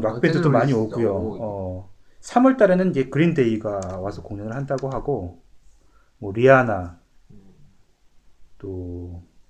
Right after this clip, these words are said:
Speaker 2: 저희 아내가 좋아하는 이제 에드 시안, 뭐, 이런 아티스트들, 뭐, 펄잼 또 좋아하는데, 펄잼,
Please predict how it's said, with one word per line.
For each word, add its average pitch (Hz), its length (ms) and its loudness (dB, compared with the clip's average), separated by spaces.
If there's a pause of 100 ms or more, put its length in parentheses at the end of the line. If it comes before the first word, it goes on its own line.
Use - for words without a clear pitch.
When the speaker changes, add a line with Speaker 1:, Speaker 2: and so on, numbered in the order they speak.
(380)
Speaker 2:
저희 - 280 -14
아내가 101 600 -6 (320)
좋아하는 92 400 -8
이제 87 280 -14 (520)
에드 117 160 -4
시안, 98 520 -2 (180)
뭐, 104 140 -14
이런 92 400 -8 (380)
아티스트들, 113 680 -12 (1160)
뭐, 98 180 -12
펄잼 95 640 0 (100)
또 113 140 -14 (280)
좋아하는데, 101 640 -10
펄잼, 95 580 -8